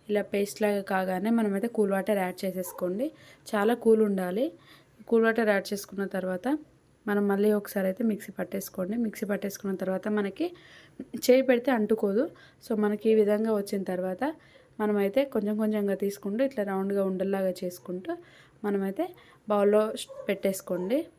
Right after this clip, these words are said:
ఈ విధంగానే మిగతాది కూడా మనం మిక్సీ పట్టేసుకొని, ఆ, ఉండల్లాగా చేసేసుకొని పక్కన పెట్టేసుకోండి. ఇలా పెట్టుకున్న తర్వాత మరీ ఎక్కువగా అయితే యాడ్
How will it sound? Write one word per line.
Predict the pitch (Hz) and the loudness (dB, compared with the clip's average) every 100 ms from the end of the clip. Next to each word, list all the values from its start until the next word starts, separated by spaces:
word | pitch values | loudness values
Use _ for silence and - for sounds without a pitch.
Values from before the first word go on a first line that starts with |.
| _ _ _ _ - - - _ _ _ _ - 277 | _ _ _ _ -20 -20 -20 _ _ _ _ -2 2
ఈ | 220 | 4
విధంగానే | 208 208 196 196 262 | 4 0 -4 0 2
మిగతాది | 277 214 208 196 190 | 2 2 0 -2 -4
కూడా | 190 226 | -2 -2
మనం | 226 233 | 0 0
మిక్సీ | 214 - 202 | -2 -4 -6
పట్టేసుకొని, | 185 190 185 - 190 285 370 _ _ _ _ - | -4 -4 -6 -8 -4 -4 -4 _ _ _ _ -8
ఆ, | 196 190 180 208 | -6 -6 -6 -6
ఉండల్లాగా | 202 196 190 180 | 0 2 4 4
చేసేసుకొని | 180 185 175 175 190 240 254 | 2 0 -4 -4 -4 -2 -2
పక్కన | 220 202 190 | -4 -4 -2
పెట్టేసుకోండి. | 180 185 - - 175 233 339 - - - - - | -2 -4 -6 -6 -4 -4 -4 -10 -20 -20 -20 -6
ఇలా | 220 220 214 | 0 2 4
పెట్టుకున్న | 202 208 202 | 2 0 -2
తర్వాత | 190 180 180 180 262 320 - - - _ 202 | 0 -2 -2 -2 0 -2 -6 -20 -20 _ 0
మరీ | 202 240 320 - - 214 | 2 4 2 -2 -4 -2
ఎక్కువగా | 208 220 214 208 | 0 2 4 4
అయితే | 196 254 - - | 4 0 0 0
యాడ్ | 190 | -2